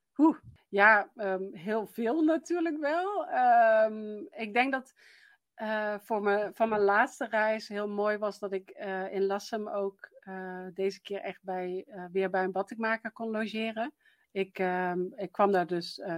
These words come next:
terug, eh, voordat ik, eh, naar huis ging. En, eh, de logeerplek die ik daarvoor had was bezet. Maar toen was ik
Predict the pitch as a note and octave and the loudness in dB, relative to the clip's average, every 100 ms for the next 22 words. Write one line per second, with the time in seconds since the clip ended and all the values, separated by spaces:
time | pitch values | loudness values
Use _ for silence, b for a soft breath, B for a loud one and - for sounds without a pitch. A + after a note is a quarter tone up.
0 | - - C4 - - F#3+ F#3 F3+ F3 F3 | -4 -2 -2 -4 -8 -4 -4 -4 -4 -2
1 | F#3+ F#3 F3+ F3 - F3 F3 F#3+ A3+ C4 | 0 0 -2 -4 -8 -6 -4 2 2 2
2 | - A3 G3+ G#3 G3+ G3 F#3+ F#3+ F#3 b | -4 0 2 2 0 2 4 4 0 b
3 | b b - F3+ F3+ F#3 G3 - G#3 G#3 | b b -4 -2 2 4 4 6 2 2
4 | G#3 F#3 F#3+ F#3 F3+ G3+ G3+ F#3 F3+ - | 0 0 0 0 2 0 2 -2 -4 -8
5 | - F#3 F#3 B3+ C4+ G#3+ G3+ G#3 G3+ F#3+ | -12 -8 0 0 2 0 0 0 -2 -2